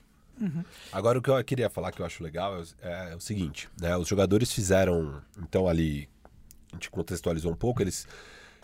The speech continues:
Speaker 3: eles só tavam realmente exasperados e não conseguiam acreditar que tava acontecendo aquilo no mundo lá fora e eles talvez fossem só uns peões.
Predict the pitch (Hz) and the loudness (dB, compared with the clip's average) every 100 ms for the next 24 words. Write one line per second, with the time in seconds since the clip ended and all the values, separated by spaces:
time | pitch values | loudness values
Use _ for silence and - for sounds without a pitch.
0 | - - - 175 180 202 196 - - 151 | -4 2 4 6 4 4 0 -2 2 4
1 | 175 165 151 151 - 156 113 98 127 127 | 4 2 4 2 4 2 6 6 4 0
2 | 120 120 127 - 127 123 131 131 - - | -2 -2 -2 0 0 0 -2 -2 0 0
3 | 123 - 120 113 - 107 107 - 110 101 | 0 0 0 0 -2 -2 0 0 0 0
4 | - 120 120 107 110 101 95 - 101 104 | 2 4 4 4 2 2 0 0 4 4
5 | 127 123 113 117 113 110 113 - 113 - | 4 2 0 -2 -2 -2 -4 -4 -6 -4
6 | - 117 110 - 123 87 73 - | -2 -2 -4 -4 0 0 -2 -8